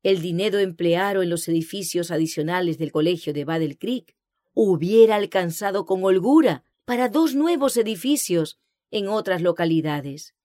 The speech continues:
y el árbol hubiera crecido y llevado fruto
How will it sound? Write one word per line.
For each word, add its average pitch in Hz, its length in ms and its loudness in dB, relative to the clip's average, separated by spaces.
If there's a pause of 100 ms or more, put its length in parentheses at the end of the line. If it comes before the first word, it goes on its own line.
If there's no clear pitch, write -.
(100)
y 190 160 2
el 160 160 4
árbol 175 460 0
hubiera 175 380 0
crecido 160 680 -4 (200)
y 190 140 -6
llevado 175 400 -2
fruto 165 600 -6